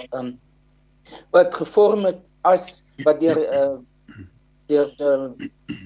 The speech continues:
verskillende persone wat by die Waarheidskommissie betrokke was, gevorm is en veral uit 'n teologiese perspektief, ehm,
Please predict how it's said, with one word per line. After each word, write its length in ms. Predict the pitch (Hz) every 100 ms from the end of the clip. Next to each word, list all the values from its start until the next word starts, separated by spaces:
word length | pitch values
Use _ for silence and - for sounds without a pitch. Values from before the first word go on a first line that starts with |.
| - _ _ -
verskillende 440 | 143 - 165 165 160
persone 400 | 160 170 160 151
wat 200 | 147 143
by 80 | 156
die 120 | 151
Waarheidskommissie 760 | 139 139 143 - - 143 139 -
betrokke 440 | 139 - 196 - 151
was, 200 | 139 117
gevorm 460 | - - 165 156 151
is 120 | 147 -
en 100 | 151
veral 260 | 165 156 -
uit 140 | 123
'n 120 | - 175
teologiese 600 | 170 151 175 - - _
perspektief, 720 | - 139 - - - 131 - - _ _ _ -
ehm, 220 | 147 151